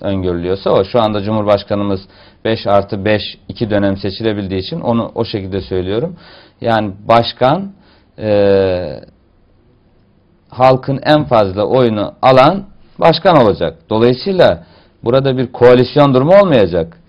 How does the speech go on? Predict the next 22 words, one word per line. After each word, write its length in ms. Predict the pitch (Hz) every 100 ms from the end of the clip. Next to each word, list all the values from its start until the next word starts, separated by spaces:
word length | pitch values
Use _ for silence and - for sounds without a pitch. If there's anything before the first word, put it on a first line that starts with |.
| _ _ -
Biliyorsunuz 580 | 123 131 127 110 101 98
koalisyonlarla 880 | - 110 110 104 127 120 117 113 107
ülkemiz 400 | 107 117 127 160
çok 200 | 170 147
zaman 300 | 170 196 185
kaybetti. 640 | 131 98 87 87 85 85 _ _ _ _ -
Özellikle 760 | 98 113 110 110 113 113 107 -
rahmetli 400 | 113 110 107 104
Özal'dan 500 | 113 110 107 98 95
sonra, 580 | 92 101 90 87 113 147 - _ _ _ _
e, 300 | 98 95 90 90
doksanlı 500 | 104 98 120 113 113
yıllar 420 | 110 101 95 90
boyunca 340 | 87 85 85 98
ak 260 | 123 -
Parti'ye 440 | 101 87 85 87 87
kadar 360 | 85 113 151 - _ _ _
Türkiye, 600 | 117 104 - 90 107 143 143 _ _ _ -
e, 460 | 95 92 90 85 - -
ta 300 | 98 90 85
seksen 560 | 104 92 - 98 92
dokuzdan 720 | 95 98 90 82 110 131 143